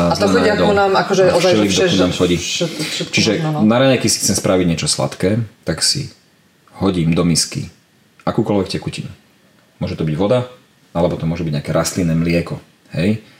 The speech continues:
Speaker 2: Dám si rastlinné mlieko. Dám si tam obilninu. Či už sú to musli z obchodu, alebo sú to, ja neviem, obyčajné ovsené vločky, ktoré kúpíš za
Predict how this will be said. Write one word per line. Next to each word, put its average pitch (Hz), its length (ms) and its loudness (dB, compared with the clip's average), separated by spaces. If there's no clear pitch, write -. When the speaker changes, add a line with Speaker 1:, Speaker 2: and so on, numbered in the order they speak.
Speaker 2:
Dám 92 180 -2
si - 120 -4
rastlinné 82 340 0
mlieko. 69 320 -2
Dám 101 160 -2
si 98 100 0
tam 98 220 2
obilninu. 90 480 2
Či - 220 0
už 107 80 2
sú 101 120 0
to - 100 0
musli 90 680 2
z - 120 -6
obchodu, 87 400 -2
alebo 82 320 0
sú 82 200 -4
to, 78 340 0
ja 76 100 -2
neviem, 82 220 0
obyčajné 98 520 0
ovsené 98 340 0
vločky, 85 440 -2
ktoré 78 220 -6
kúpíš 82 760 -4
za 76 400 0